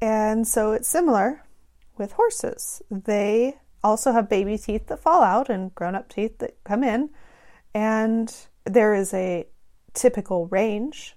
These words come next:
just like with people. There's a range you can expect teeth to fall out and teeth to grow in and, uh, full adult teeth to be in, but it's not gonna be precise. And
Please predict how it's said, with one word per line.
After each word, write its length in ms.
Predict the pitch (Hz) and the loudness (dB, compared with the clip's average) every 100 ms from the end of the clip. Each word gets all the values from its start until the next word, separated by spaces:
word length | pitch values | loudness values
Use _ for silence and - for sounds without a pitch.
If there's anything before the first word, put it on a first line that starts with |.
| - | -12
just 240 | 208 - | -10 -4
like 220 | 196 190 202 | -4 -4 -6
with 180 | - | -6
people. 380 | - 214 202 220 | -2 -2 0 -2
There's 240 | 220 208 190 | 0 -2 -2
a 100 | 196 | 0
range 380 | 190 190 226 | 0 0 -2
you 80 | 226 | -2
can 180 | 220 214 | -4 -6
expect 480 | 202 - 202 190 - | -6 -4 -4 -4 -6
teeth 260 | 214 202 | -6 -6
to 100 | - | -8
fall 260 | 190 202 185 | -2 0 2
out 260 | 175 208 247 | 4 4 2
and 200 | 180 165 | -2 -4
teeth 280 | 202 190 | -6 -8
to 80 | - | -8
grow 280 | 175 190 175 | -4 0 0
in 240 | 175 214 | -2 -2
and, 180 | 226 165 - - - - - - - _ _ | -4 -4 -10 -20 -20 -20 -20 -20 -20 _ _
uh, 180 | 208 190 | -2 -2
full 480 | 180 - 214 190 - - | -2 4 4 4 2 0
adult 520 | 208 214 196 - - | 2 4 4 2 -8
teeth 380 | - 196 214 - | -4 -4 -4 -6
to 80 | 196 | -4
be 180 | 190 | -4
in, 420 | 160 - - 214 262 - - - - | -4 -4 -4 -6 -8 -14 -20 -12 0
but 160 | 220 | 2
it's 180 | 220 - | 2 2
not 260 | 226 240 240 | 0 0 0
gonna 200 | 285 247 | 0 0
be 100 | 233 | -2
precise. 840 | - 202 - 185 - - - - - - - - - - - - | -6 -10 -6 -8 -8 -8 -6 -8 -16 -20 -20 -20 -20 -20 -2 0
And 680 | 226 226 226 220 214 208 | 2 2 0 -2 -2 -6